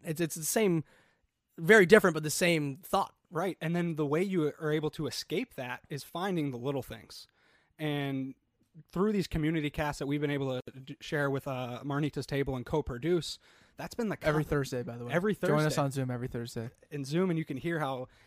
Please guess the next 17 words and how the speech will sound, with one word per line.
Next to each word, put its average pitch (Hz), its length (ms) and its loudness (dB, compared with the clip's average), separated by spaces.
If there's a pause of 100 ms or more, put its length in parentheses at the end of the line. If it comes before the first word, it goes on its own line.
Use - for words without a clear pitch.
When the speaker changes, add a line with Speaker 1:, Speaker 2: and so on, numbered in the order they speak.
(160)
Speaker 2:
every 170 360 2
single 160 300 0
generation's 135 520 0
Speaker 1:
Sick 143 140 4 (100)
Speaker 2:
handling 139 180 6
Speaker 1:
plug. 110 100 2
Speaker 2:
Zoom. 123 300 -4
Speaker 1:
Sick - 380 -8
plug. - 360 -12
Speaker 2:
Yeah. - 180 -8 (320)
<laughs> 240 80 4 (760)
And 170 120 -4
you 202 100 -4
can 233 180 -4
hear 226 320 -2
the 175 100 -2
common 175 760 -4